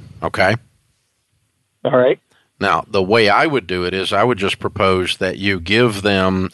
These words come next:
Speaker 1: X percentage of the profits until you reach that number.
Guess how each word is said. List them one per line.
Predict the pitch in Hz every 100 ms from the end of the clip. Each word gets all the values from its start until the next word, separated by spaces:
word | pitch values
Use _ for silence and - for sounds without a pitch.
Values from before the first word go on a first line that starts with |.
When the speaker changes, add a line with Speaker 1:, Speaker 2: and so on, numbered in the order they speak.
| -
Speaker 1:
X | 113 117 -
percentage | - 131 - 120 107 104 92
of | 98 98 104
the |
profits | 101 - 113 90 - 87 - - - _ _ _ _
until | 107 104 117
you | 98 92
reach | 90 101 - -
that | 92 95
number. | 95 87 82 -